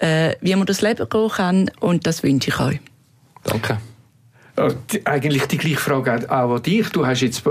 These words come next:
Speaker 3: schon ein paar Sachen angesprochen gehabt im Zusammenhang mit der Zukunft. Aber was wünschst du dir noch so insgeheim? Was
Speaker 2: Es ist, es ist schon das mit diesen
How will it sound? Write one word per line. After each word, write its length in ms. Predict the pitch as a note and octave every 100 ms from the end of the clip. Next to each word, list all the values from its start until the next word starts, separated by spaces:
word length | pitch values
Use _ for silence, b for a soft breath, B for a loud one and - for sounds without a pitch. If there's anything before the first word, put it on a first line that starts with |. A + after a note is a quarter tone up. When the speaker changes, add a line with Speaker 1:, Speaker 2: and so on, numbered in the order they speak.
| C#3
Speaker 3:
schon 160 | C3 C3
ein 60 |
paar 200 | B2 G#2+
Sachen 420 | A2+ G#2+ G#2 A#2+
angesprochen 640 | G#2+ A#2 - - D#3+ - F3
gehabt 540 | D3 C3+ C3 C#3 D3
im 180 | C#3+ C3
Zusammenhang 480 | - C3 C#3 C3 C3+
mit 160 | C3+
der 80 | C3
Zukunft. 720 | - C#3+ C#3 C#3 E3+ A2 -
Aber 180 | G#2 A2+ G2+ G2
was 240 | A2+ - -
wünschst 800 | G2+ G2+ A2+ D3 D#3 D#3+ - C#3+
du 40 |
dir 40 | C3
noch 140 | C3
so 260 | C3 B2+ C3+
insgeheim? 960 | B2+ C3 - C3 A#2 A#2 A#2+ C3 A2
Was 340 | A#2 - - B B B B B B B B B B B B _ B B B B B B B B
Speaker 2:
Es 140 | - A#2+
ist, 200 | B2+ C#3+
es 200 | C3+ B2+
ist 140 | C3
schon 120 | D3
das 260 | C#3+ C#3 B2+
mit 220 | B2+ A#2+ A#2+
diesen 380 | A2+ A#2 A2+